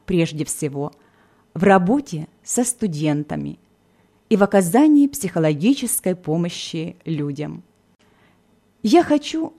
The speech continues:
чтобы они знали законы жизни человеческой души и строили свои отношения с миром в соответствии с ними.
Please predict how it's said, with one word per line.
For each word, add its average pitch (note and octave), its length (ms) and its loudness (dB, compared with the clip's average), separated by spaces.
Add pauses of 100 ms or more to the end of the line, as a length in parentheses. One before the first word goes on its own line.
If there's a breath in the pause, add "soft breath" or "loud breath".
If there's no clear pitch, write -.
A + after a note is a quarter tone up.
(140)
чтобы B3 340 0
они B3+ 260 6
знали A3+ 520 4
законы F#3 640 0
жизни F#3+ 680 -2 (420)
человеческой A3+ 800 0
души F#3 680 -4 (800)
и G3 100 -2
строили B3 600 -2
свои D#3 360 -2
отношения D3 960 -2 (640)
с - 220 -4
миром D#3 500 2 (420)
в - 60 -10
соответствии D#3+ 1080 -2
с - 220 -4
ними. F3 480 0